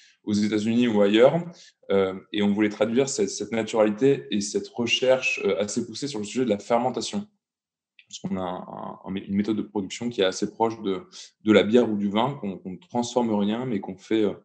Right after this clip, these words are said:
qu'on fait fermenter du fruit, euh, qu'on infuse avec des plantes,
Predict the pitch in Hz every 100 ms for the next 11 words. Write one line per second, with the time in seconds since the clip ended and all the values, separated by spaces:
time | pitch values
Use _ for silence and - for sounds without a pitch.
0 | _ _ _ - 101 104 101 135 120 117
1 | 104 113 135 139 _ _ _ _ 101 101
2 | 107 - 107 107 113 131 104 92 - 95
3 | 98 - 117 101 95 98 - 107 117 -